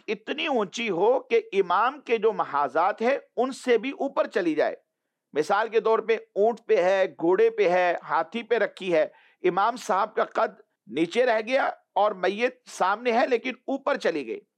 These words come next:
تو اس صورت میں نماز جنازہ نہیں ہوگی۔ ہاں، اگر امام کے محاذی یعنی برابر بالکل سامنے آ گئی ہے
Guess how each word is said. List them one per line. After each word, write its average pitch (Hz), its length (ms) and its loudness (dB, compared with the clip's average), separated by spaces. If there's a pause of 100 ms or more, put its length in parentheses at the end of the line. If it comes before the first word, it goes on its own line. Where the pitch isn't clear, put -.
(480)
تو 480 80 4 (140)
اس 302 180 -2
صورت 247 420 -2
میں 220 180 -2
نماز 165 420 0 (120)
جنازہ 151 540 0 (420)
نہیں 143 340 -6
ہوگی۔ 202 340 0 (320)
ہاں، 240 260 0 (120)
اگر 220 280 2 (160)
امام 196 540 0
کے 214 240 2
محاذی 165 520 -2
یعنی 208 200 -4
برابر 180 460 0
بالکل 247 380 0
سامنے 262 440 -2
آ 180 120 2
گئی 147 260 -4
ہے 180 120 2